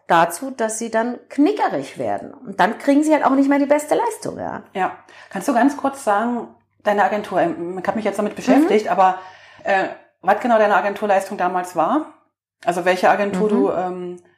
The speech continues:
Speaker 2: aufgebaut hast und was die Leistungen damals
Speaker 1: Mhm.
Speaker 2: waren? Du hast dich ja jetzt verändert, aber
Speaker 1: Ja,
Speaker 2: was du
Speaker 1: genau.
Speaker 2: damals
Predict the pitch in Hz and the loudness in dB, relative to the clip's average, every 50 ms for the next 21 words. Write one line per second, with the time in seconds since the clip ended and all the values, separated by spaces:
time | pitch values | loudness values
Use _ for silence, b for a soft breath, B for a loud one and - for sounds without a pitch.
0 | _ _ _ _ _ _ _ _ - - 190 202 - - 247 247 233 226 226 - | _ _ _ _ _ _ _ _ -2 0 0 0 0 -2 2 4 4 4 4 2
1 | 214 226 226 - - 202 180 - - 175 196 208 220 190 170 185 185 - 226 214 | 0 0 0 0 -6 -12 -12 -6 0 0 0 2 4 4 4 4 2 0 -4 -6
2 | 196 185 175 165 156 220 226 233 254 262 294 311 156 156 156 160 170 175 - 190 | -4 -2 -2 0 2 2 2 4 4 2 2 2 0 -2 0 0 0 -2 -2 -4
3 | 175 180 175 175 175 - 180 175 208 262 285 196 202 196 185 185 - - - - | -2 0 0 0 0 0 0 0 0 0 0 0 0 0 0 0 -2 -4 -12 -20
4 | _ _ - 190 170 160 151 147 147 156 180 180 | _ _ -8 -6 -4 -4 -4 -4 -6 -6 -8 -10